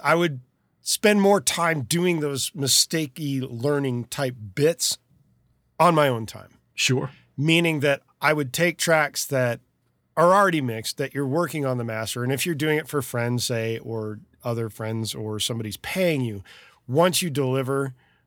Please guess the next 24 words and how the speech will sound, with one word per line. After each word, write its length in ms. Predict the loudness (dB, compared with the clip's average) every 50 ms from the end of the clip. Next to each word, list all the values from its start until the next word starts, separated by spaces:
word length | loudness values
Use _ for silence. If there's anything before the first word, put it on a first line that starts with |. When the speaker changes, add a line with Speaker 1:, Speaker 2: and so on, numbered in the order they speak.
| _ _
Speaker 1:
or 320 | -4 -2 -2 -2 -2 -4 -6
you're 540 | -6 -6 -6 -4 -4 -4 -6 -6 -8 -12 -14 _ _ _ _ _ _
spending 460 | -8 -8 0 2 4 4 4 2 0
time 280 | 0 0 0 0 0 0
trying 240 | -2 -2 -2 -2 -2
to 60 | -2
get 160 | -2 -4 -6
it 60 | -6 -10
right 340 | -4 -2 -2 0 0 -2
as 180 | -2 -4 -4 -4
you're 100 | -4 -4
learning 460 | -4 -4 -2 0 0 0 -2 -2 -4
to 120 | -6 -6 -6
do 160 | -6 -6 -6
this, 260 | -6 -6 -6 -8 -10 -10 -14 -20 -20 -20 _ _ _ _
I 140 | 2 2 4
would 180 | 4 2 2 0
spend 360 | 0 0 0 -2 -2 -4 -8 _ _ _ _ _ _ _ _ _ _ _ _ _ _
multiple 1120 | -4 -2 -2 0 2 4 4 4 4 2 -2 -6 -4 -2 0 2 2 2 2 0 -2 -4 -8 _ _ _ -4
hours 640 | -2 -2 -2 -2 -4 -6 -6 -6 -6 -8 -8 -10 -14 _ _ _ _ _ _ _ _ _ _ _ -8 0
going 400 | 4 4 4 6 4 2 2 2
over 400 | 0 0 0 2 2 0 0 0 -2
various 600 | -6 -6 -2 0 0 0 2 0 0 0 -2 -2
techniques 720 | -4 -4 -6 -6 -6 -4 -4 -2 -2 -2 -4 -4 -6 -6